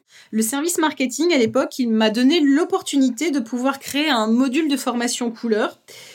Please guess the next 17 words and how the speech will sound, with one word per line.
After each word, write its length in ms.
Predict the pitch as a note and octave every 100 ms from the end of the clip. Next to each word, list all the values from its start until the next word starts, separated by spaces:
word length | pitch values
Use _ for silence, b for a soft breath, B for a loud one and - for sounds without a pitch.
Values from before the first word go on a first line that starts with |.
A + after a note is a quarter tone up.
| B
qui 120 | -
était 180 | B3 D4+
destiné 400 | C#4+ C#4 - C#4
à 60 | C#4
la 100 | A3+
force 240 | C4 B3
de 100 | A3+
vente. 360 | F#3+ E3+ - -
Parce 160 | A3 A3
que 100 | C4+
le 100 | C4+
constat, 400 | C4 D4+ C#4+ -
le 160 | A#3
constat 320 | B3 A#3+ D4
était 160 | C4+ A#3+
le 60 | G#3+
suivant. 400 | - A3+ D#4